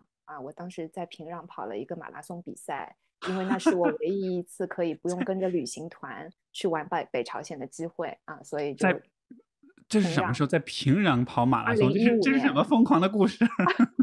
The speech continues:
Speaker 1: 二零一五年的时候，对，对，对，那个，那个可以我们单独录播客去讲，很有意思的一个过程。但 anyway，就是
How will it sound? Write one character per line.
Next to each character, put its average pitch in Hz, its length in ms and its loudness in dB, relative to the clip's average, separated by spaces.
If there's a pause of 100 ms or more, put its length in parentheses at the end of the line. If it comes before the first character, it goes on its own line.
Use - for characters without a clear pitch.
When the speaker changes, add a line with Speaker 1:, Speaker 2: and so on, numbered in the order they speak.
Speaker 1:
二 277 60 8
零 254 260 6
一 285 140 2
五 240 160 2
年 180 200 -4
的 208 120 -4
时 165 200 -4
候， 175 300 -8
对， 185 100 -2
对， 175 160 -2
对， - 180 -6
那 262 140 4
个， 240 120 8
那 262 160 4
个 233 100 6
可 220 160 2
以 214 80 6
我 202 100 6
们 165 200 -2
单 226 160 4
独 196 120 2
录 196 160 4
播 202 220 4
客 226 240 4
去 220 280 -4
讲， 190 260 -4
很 196 180 0
有 208 100 4
意 185 140 2
思 185 160 -6
的 175 80 4
一 165 80 2
个 175 80 2
过 190 180 2
程。 - 240 -4
但 208 140 0
anyway， 208 320 0
就 180 160 -2
是 185 240 0